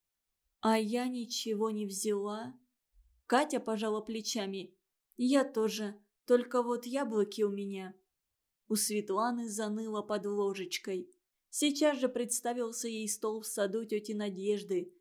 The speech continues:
тарелки с супом, ломтики свежего хлеба, молоко. Она, закусив губу, посмотрела на Толю.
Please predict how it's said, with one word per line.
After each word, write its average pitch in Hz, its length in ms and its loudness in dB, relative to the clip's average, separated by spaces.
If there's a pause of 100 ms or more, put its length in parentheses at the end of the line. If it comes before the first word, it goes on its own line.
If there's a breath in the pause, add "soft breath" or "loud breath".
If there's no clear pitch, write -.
(160)
тарелки 240 500 2
с - 160 -4
супом, 196 560 0 (220 soft breath)
ломтики 247 560 0
свежего 233 540 -2
хлеба, 202 560 0
молоко. 208 840 -2 (460)
Она, 254 300 4
закусив 277 500 -2
губу, 262 240 0
посмотрела 254 640 -2
на 240 160 -4
Толю. 196 560 4